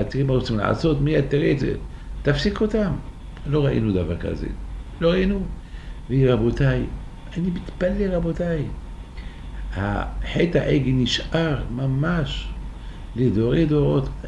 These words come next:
רבותיי, בוא, בוא נעשה, נתאר לעצמנו, אתם רואים ילד קטן,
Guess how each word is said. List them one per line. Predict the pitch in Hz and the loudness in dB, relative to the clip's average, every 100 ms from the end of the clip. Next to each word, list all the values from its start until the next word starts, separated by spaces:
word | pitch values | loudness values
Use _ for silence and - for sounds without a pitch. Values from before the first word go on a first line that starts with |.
| - | -4
רבותיי, | 180 190 202 | -2 0 0
בוא, | 175 185 139 | 0 0 0
בוא | 139 196 | 2 2
נעשה, | 190 160 - 160 139 - - - | 2 0 2 2 0 -4 -10 -2
נתאר | 139 139 135 | 0 2 4
לעצמנו, | 143 120 - 113 107 95 - - | 4 4 2 0 2 0 -2 -4
אתם | 151 - 90 76 - - - - - | -2 2 2 0 -6 -12 -12 -10 0
רואים | 143 143 170 135 - | 2 4 4 4 4
ילד | 139 139 135 | 6 8 6
קטן, | - 110 90 | 2 0 0